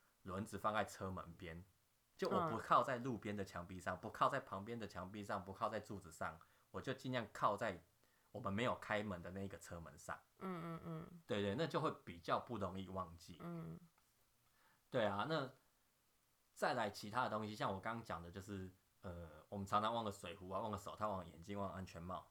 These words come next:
Speaker 2: 嗯。
Speaker 1: 这些东西。
Speaker 2: 嗯。
Speaker 1: 我自己的习惯，因为我知道他们会常掉，那我自己看久，我自己也会习惯是，呃，我会所有东西拆下来，先放在车上。
Speaker 2: 嗯。
Speaker 1: 我安全帽放，拆下来放在车上之后，我的手套、眼镜就丢在安全帽里面。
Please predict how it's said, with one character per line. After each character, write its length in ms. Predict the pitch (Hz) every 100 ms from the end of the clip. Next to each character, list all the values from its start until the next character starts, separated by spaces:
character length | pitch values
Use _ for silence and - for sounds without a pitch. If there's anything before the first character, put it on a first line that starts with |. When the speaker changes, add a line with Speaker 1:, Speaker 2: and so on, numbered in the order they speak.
| -
Speaker 2:
嗯。 180 | 180 170
Speaker 1:
这 80 |
些 160 | - 98
东 220 | 87 87
西。 240 | 85 87 82 -
Speaker 2:
嗯。 340 | 190 180 175 180 _
Speaker 1:
我 180 | 127 107
自 160 | - 226
己 120 | 175
的 120 | 98
习 200 | - 98
惯， 180 | 135 160
因 60 |
为 60 | 202
我 80 | 98
知 80 | 127
道 80 |
他 120 | 120 131
们 140 | 98
会 80 | 113
常 260 | - 90 87
掉， 180 | 113 104
那 80 | 147
我 80 |
自 120 | 98 113
己 40 |
看 260 | - 127 98
久， 140 | 85
我 60 | 80
自 80 |
己 80 | -
也 60 | 87
会 120 | 120
习 240 | - 85
惯 220 | 87 98 92
是， 200 | 95 87 - - -
呃， 220 | 98 78 82
我 120 | 95
会 160 | 139 151
所 260 | - 110
有 80 | 110
东 180 | 107 101
西 140 | 104
拆 260 | - 104 104
下 180 | 117 90
来， 160 | 69 - _
先 240 | - 120 110
放 120 | 107
在 100 | 101
车 220 | - 90
上。 200 | - - - _ -
Speaker 2:
嗯。 220 | 214 170 -
Speaker 1:
我 100 | -
安 140 | 131
全 120 | 127
帽 180 | 127 127
放， 200 | 131 120 - -
拆 200 | - 120
下 160 | 131 107
来 140 | 92
放 140 | 113
在 100 | 113
车 220 | 110 107 107
上 180 | 110
之 120 | 95 98
后， 220 | 110 90 - -
我 100 | 98
的 80 | 98
手 180 | 92
套、 140 | 95 120
眼 160 | 87
镜 160 | 85 101
就 80 | 101
丢 180 | 104 98
在 80 | 98
安 80 |
全 160 | 98 90
帽 160 | 95 87
里 140 | 73
面。 240 | 95 92